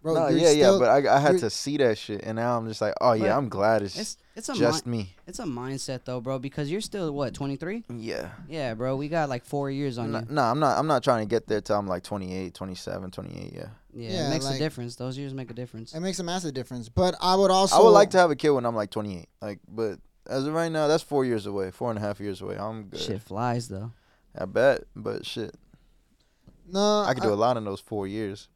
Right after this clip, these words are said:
Speaker 1: Look, look, I'll tell you this much, though.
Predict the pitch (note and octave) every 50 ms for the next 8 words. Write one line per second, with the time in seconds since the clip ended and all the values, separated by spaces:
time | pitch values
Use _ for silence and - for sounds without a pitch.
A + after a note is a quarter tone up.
0 | _ - G3+ A3 A3+ G3 E3+ - - - G3+ G#3 F3 D3+ C#3+ - - - _ _
1 | _ - - - - F#3+ A#3 B3+ - D4+ D4 C#4+ C4 B3 A#3+ - G3+ G#3+ A#3 A3
2 | - A#3+ B3 B3+ B3 A#3 -